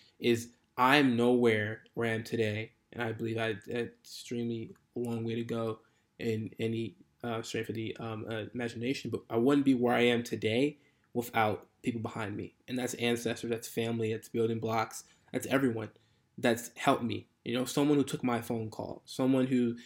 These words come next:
you know, I saw who gave me two minutes of their time, someone who put in a recommendation for me, right? Someone who gave me a piece of advice that I unconsciously use every day. It's just little things that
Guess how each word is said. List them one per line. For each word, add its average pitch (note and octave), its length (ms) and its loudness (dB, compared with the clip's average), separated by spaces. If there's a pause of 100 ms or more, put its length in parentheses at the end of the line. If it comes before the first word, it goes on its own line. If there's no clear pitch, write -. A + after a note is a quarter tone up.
(120)
you B2 80 -2
know, A#2+ 140 4
I A2+ 80 2
saw A2+ 600 2
who A#2+ 220 -2
gave A#2+ 240 2
me A#2 320 -4
two - 160 -4
minutes A2+ 300 0
of G#2+ 160 -8
their A2 100 0
time, - 400 -10 (320)
someone C3+ 300 2
who C3 100 4
put B2 180 0
in A#2+ 120 2
a A2+ 200 0 (160)
recommendation A#2 480 -2
for - 120 -8
me, - 220 -8 (360)
right? A2+ 220 2
Someone C#3+ 240 2
who C#3 100 4
gave C3 240 8
me B2+ 120 6
a A#2+ 40 4
piece B2 220 0
of A2+ 120 -2
advice A#2 360 0
that A#2 200 -2
I A#2 200 0
unconsciously A#2 720 -4
use A2 320 -4
every A2+ 260 -4
day. - 240 -10 (260)
It's - 120 -8
just E3 100 0
little D3 360 6
things B2 320 0
that A2 240 -2